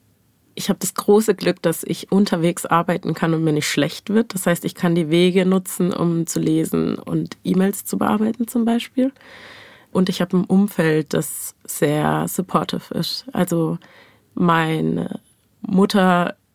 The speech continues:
würde mich immer <laughs> unterstützen, wenn ich Zeitnot habe und auch mal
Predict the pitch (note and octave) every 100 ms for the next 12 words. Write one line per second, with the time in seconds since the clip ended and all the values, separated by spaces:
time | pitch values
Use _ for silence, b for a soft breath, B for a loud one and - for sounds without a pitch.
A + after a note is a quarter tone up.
0 | _ _ _ _ - F3+ F3 F3 E3+ E3
1 | E3 - F3 F3 E3 E3 F#3 - - G#3
2 | G#3+ - G3 - F#3+ - G3+ F3+ F3+ F3+
3 | F3 - F3+ E3 - E3+ F3 E3+ E3 -
4 | D#3+ - F3+ F#3+ F#3 E3+